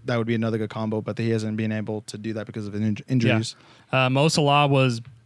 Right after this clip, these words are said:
Speaker 2: basically not there until, like, he headed, he headed on that ball that Lloris ended up dropping.
Speaker 1: Yeah, very quiet.
Speaker 2: Like,
Speaker 1: I
Speaker 2: he had a number of times where he was through or, like, needed to pick out one more pass to a teammate that just didn't happen.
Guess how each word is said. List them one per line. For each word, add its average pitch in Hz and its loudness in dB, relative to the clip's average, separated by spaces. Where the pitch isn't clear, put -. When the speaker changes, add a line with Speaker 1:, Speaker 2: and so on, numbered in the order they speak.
Speaker 2:
basically 127 0
not 117 0
there 127 2
until, 120 0
like, 113 -2
he 123 0
headed, 117 -4
he 139 -2
headed 147 0
on 139 0
that 135 -2
ball 139 0
that 123 -4
Lloris 127 -6
ended 123 -8
up 107 -12
dropping. 113 -12
Speaker 1:
Yeah, 151 2
very 190 4
quiet. 151 2
Speaker 2:
Like, - -14
Speaker 1:
I 156 4
Speaker 2:
he 139 6
had 180 6
a 160 2
number 160 2
of 143 0
times 151 0
where 131 0
he 131 0
was 127 -2
through 139 0
or, 120 0
like, 117 -2
needed 127 -2
to 117 0
pick 131 -4
out 120 0
one 120 0
more 117 -2
pass 120 -4
to 113 -6
a 107 -6
teammate 113 -6
that 98 -8
just - -16
didn't 107 -8
happen. 101 -12